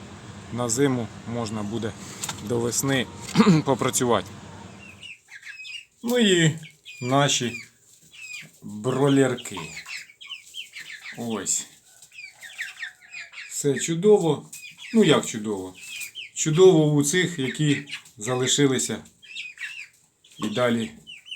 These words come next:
підростають. Ну, а ті, що відійшли, ті відійшли. На даний момент їх тут залишилося шістнадцять штук із двадцяти.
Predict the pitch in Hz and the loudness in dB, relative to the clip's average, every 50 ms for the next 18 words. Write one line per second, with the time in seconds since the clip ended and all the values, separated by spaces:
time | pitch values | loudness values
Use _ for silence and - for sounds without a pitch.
0 | - - - - - - - - - - _ _ _ _ _ _ _ - _ _ | -16 -16 -16 -16 -16 -14 -16 -18 -18 -20 _ _ _ _ _ _ _ -20 _ _
1 | _ - - - 127 117 127 123 120 - - 107 95 87 85 82 82 - - - | _ -16 -6 -4 -2 0 0 0 0 -2 0 0 0 0 -2 -6 -10 -12 -14 -16
2 | - - - 170 175 190 190 160 165 170 170 156 - - 143 123 127 127 123 123 | -20 -18 -12 -6 0 2 2 2 2 2 0 0 0 0 0 0 -2 -2 -4 -6
3 | 117 - - 139 139 131 - - 110 101 101 95 90 85 - - - 80 - - | -6 -4 0 0 0 -2 -2 -6 -6 -6 -6 -8 -8 -10 -10 -10 -10 -12 -12 -12
4 | - - - 120 113 120 127 120 131 131 123 120 120 113 101 92 - - - - | -14 -14 -12 -10 -6 -6 -2 0 2 2 2 2 0 0 -2 -2 -8 -16 -18 -18
5 | - - - - 120 123 123 120 117 113 110 110 - 117 110 - - 113 101 - | -16 -16 -12 -8 -6 -4 -2 0 0 0 0 0 -2 -6 -6 -4 -6 -8 -8 -10
6 | - - - - - - - - 127 123 127 127 - 135 131 120 117 110 - 110 | -12 -16 -16 -16 -12 -8 -4 -2 -2 0 0 0 0 0 0 0 0 -2 -2 -4
7 | 101 - - - - - - - - - - - - - - - - 139 - - | -6 -8 -12 -20 -20 -20 -18 -18 -16 -16 -16 -14 -12 -6 -4 0 2 2 4 4
8 | 139 123 117 - 135 131 131 - - 214 214 208 - - - - - - - - | 4 2 2 0 0 2 2 4 6 6 4 4 2 -10 -18 -20 -20 -20 -20 -20
9 | - - - - - - - - - - 151 151 139 135 143 151 143 147 147 139 | -20 -18 -16 -16 -18 -18 -18 -20 -12 -6 -4 -2 -2 2 0 2 2 0 -2 -2
10 | - 147 139 135 - | -2 -2 -2 -2 -4